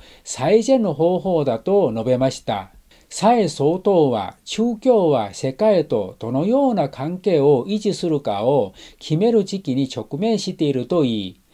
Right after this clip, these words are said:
習近平は地域や世界のすべての人と本当の平和的な関係を維持したいのか、それとも自分が支配的な地位を得て、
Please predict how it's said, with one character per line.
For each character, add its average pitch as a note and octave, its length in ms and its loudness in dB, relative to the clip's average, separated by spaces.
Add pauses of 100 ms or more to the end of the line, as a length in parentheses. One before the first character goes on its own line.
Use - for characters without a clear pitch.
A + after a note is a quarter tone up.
(200)
習 A3 320 0
近 B3+ 280 0
平 A2+ 280 -2
は B2 280 -2
地 G#3 360 -2
域 F#3 200 -4
や A#2 260 2
世 B2 200 -6
界 G#3 280 2
の A2+ 240 -2
す - 200 -8
べ C#4 140 0
て - 140 -2
の D#3 100 -2
人 D#3 280 -4
と G#2+ 300 -2 (280)
本 A#3+ 320 -2
当 C#4 220 -2
の F#3+ 120 0
平 A#3+ 280 4
和 F#3 140 4
的 D3+ 280 -4
な A2+ 200 -4
関 F#3 320 -6
係 G#3 180 2
を D3 200 6
維 G#3+ 140 -2
持 G3+ 120 -4
し - 160 -10
た G3 180 2
い D#3 80 2
の A#2 120 -2
か、 F#2+ 300 -6 (340)
そ - 160 0
れ G3 140 2
と C4+ 160 2
も A#2 320 -2 (240)
自 C#3+ 240 -4
分 B3+ 300 0
が A2+ 320 0
支 - 260 -2
配 A3+ 240 2
的 D#3 280 -4
な A#2 260 -4
地 A3+ 300 -2
位 F3+ 40 2
を C3+ 140 4
得 B2+ 120 0
て、 G#2 320 -4